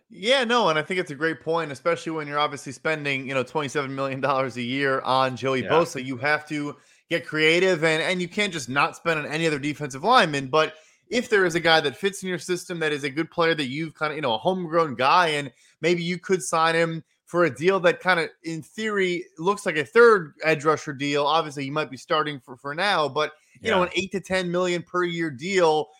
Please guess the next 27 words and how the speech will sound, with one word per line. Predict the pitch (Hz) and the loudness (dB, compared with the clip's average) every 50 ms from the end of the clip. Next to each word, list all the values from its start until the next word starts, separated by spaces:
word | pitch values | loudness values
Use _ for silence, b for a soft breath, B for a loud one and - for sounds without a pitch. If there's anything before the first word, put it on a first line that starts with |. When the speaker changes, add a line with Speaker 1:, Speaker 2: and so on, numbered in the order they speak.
| b b | b b
Speaker 1:
We've | 165 190 175 | -8 -8 -8
seen, | - - - 185 214 233 226 208 202 | -8 -8 -6 -2 -2 -2 -2 -2 -4
you | 190 185 185 | -6 -4 0
know, | 180 175 170 | 0 2 2
rotational | 156 170 175 170 - - 190 208 190 - - 185 175 151 170 | 2 0 -2 -2 -2 -2 -2 -2 -4 -4 -4 -4 -2 -2 -2
edge | 196 170 | -2 0
rushers | 160 170 160 160 - 165 147 - | 0 -2 -2 -2 -4 -12 -12 -8
sign | - 165 165 160 151 131 | -6 -4 -4 -4 -4 -4
deals | 151 180 196 185 151 143 | -2 -2 -2 -2 -2 -2
like | 143 131 117 - | -2 -2 -2 -2
that. | 135 131 131 131 135 127 - _ _ _ _ - | -2 0 0 0 -2 -4 -10 _ _ _ _ -6
Um, | - 151 147 143 147 | -2 -2 -2 -2 -4
you | 156 151 | -6 -8
know, | 143 | -10
Carl | 120 - 170 160 160 151 | -8 -6 -6 -6 -4 -4
Nassib's | 151 165 170 175 165 - 185 175 156 | -2 0 0 0 -2 -2 -6 -4 -4
an | 160 165 | -4 -6
example. | 156 135 151 170 170 170 156 165 165 | -4 -2 0 0 0 0 0 0 0
Like, | 160 151 | 0 0
there, | 151 180 180 | -2 -2 -4
there's | 185 185 180 | -4 -4 -6
a | 175 | -6
couple | - 196 202 190 185 | -6 -6 -6 -6 -4
guys | 156 175 180 185 185 170 | 0 2 2 2 2 2
like | 175 175 165 - | 0 -2 -2 0
that | 175 170 165 151 | -2 -2 0 0
where, | 165 170 175 170 165 160 | 2 4 4 4 4 2